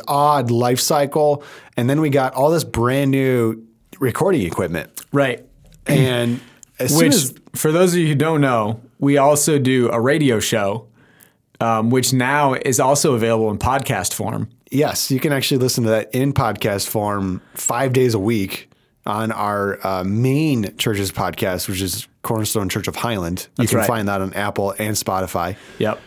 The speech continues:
Speaker 1: Um, there's a link to it on our website, cornerstonehighland dot com, if you wanna just find it that way too. But, uh,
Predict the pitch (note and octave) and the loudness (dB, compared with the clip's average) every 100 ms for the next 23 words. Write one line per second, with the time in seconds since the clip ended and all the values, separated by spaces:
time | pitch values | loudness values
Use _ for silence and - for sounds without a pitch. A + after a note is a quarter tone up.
0 | - - - A2 G2 F#2 F2+ - C#3 B2 | -20 -20 -8 -4 -4 -4 -6 -4 -2 0
1 | B2+ A#2+ - E3 D3 A2 - - A2 G2+ | 0 -2 -2 0 2 0 -4 -6 -4 -2
2 | G2 G#2 - G#2+ F2+ - - A2 A2 G#2+ | -2 -2 -2 -2 -2 -4 -6 -4 -2 -2
3 | F#2+ E2+ - G#2+ F2 G#2 G2 F#2 F2 - | -4 -4 -4 -4 -4 -4 -4 -4 -4 -4
4 | F#2+ E2+ G2+ E2 F2+ A2 - - - - | -4 -2 -2 -2 -2 -4 -6 -14 -20 -10
5 | - B2+ A2+ D#3 B2+ A2 | -4 -4 0 2 2 0